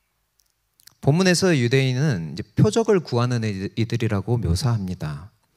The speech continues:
이들이 구하는 표적은 자기 민족의 해방과 부흥이었습니다. 로마 제국을 포함한 모든 외세의 압제로부터 벗어나서 과거의 영광을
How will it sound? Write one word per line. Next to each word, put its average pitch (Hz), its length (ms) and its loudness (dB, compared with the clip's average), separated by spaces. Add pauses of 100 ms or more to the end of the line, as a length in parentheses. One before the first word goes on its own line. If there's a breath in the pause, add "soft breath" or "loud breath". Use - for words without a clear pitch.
(880)
이들이 143 300 2
구하는 131 360 0
표적은 127 460 0
자기 117 280 -6
민족의 107 420 -4
해방과 113 680 -6 (400)
부흥이었습니다. 95 1120 -4 (880)
로마 135 260 2
제국을 135 340 0
포함한 139 340 0
모든 117 360 -4
외세의 101 360 -2
압제로부터 - 800 -4
벗어나서 160 760 -6 (340 loud breath)
과거의 101 520 -2
영광을 92 560 -6